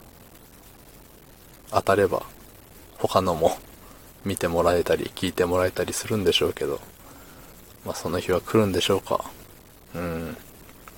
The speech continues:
なかなか近くはないと思います。遥か、遥か彼方、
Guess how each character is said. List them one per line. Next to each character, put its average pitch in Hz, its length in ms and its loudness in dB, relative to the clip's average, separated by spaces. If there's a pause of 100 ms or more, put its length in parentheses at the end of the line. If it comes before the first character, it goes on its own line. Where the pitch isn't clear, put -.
(220)
な 92 100 -4
か 95 120 -2
な 92 100 0
か - 260 6 (420)
近 - 240 2
く - 100 2
は 87 120 6
な 82 120 0
い 80 40 -2
と - 120 -8
思 50 100 -6
い 50 60 -8
ま - 160 -10
す。 - 160 -14 (1200)
遥 95 260 0
か、 - 180 0 (580)
遥 120 240 -2
か 90 120 -2
彼 90 220 2
方、 - 260 -2